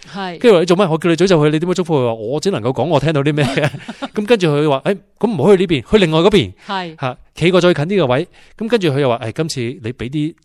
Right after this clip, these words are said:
Speaker 2: 祝福，誒，詛-，詛咒嘅語言我啦。」
Speaker 1: 嚇。
Speaker 2: 噉但係又畀祝福佢。
Speaker 1: 係。
Speaker 2: 噉跟住呢，兩次都係噉呢，個國王就好嬲，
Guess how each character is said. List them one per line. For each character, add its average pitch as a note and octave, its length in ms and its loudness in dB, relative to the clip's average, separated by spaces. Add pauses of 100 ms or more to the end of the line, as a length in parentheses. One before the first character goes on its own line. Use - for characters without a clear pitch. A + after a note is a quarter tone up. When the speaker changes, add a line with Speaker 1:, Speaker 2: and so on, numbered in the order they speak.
Speaker 2:
祝 - 100 -4
福， G3+ 220 -4
誒， C3 100 -2
詛-， D3 220 -2
詛 D#3 140 2
咒 E3+ 120 0
嘅 C#3 100 0
語 B2+ 140 -4
言 G#2 100 -6
我 G#2 100 -6
啦。」 C#3+ 200 -2
Speaker 1:
嚇。 F3+ 200 -12 (100)
Speaker 2:
噉 F#3 80 -6
但 D3 160 -2
係 - 40 -6
又 - 40 -6 (100)
畀 B2 120 0
祝 D3+ 100 -4
福 D3+ 140 -8
佢。 E2 160 -18 (180)
Speaker 1:
係。 E3 240 -12 (300)
Speaker 2:
噉 G#3+ 120 -4
跟 G#3+ 120 4
住 D#3+ 100 2
呢， F3 140 2 (100)
兩 A#2 320 -4
次 C3+ 180 -6
都 D#3+ 80 0
係 C3+ 60 0
噉 A2+ 80 -8
呢， D3 100 -4
個 B2+ 120 -6
國 A2+ 100 -4
王 F2 100 -10
就 F#2+ 80 -8
好 A2 60 -4
嬲， B2 180 -2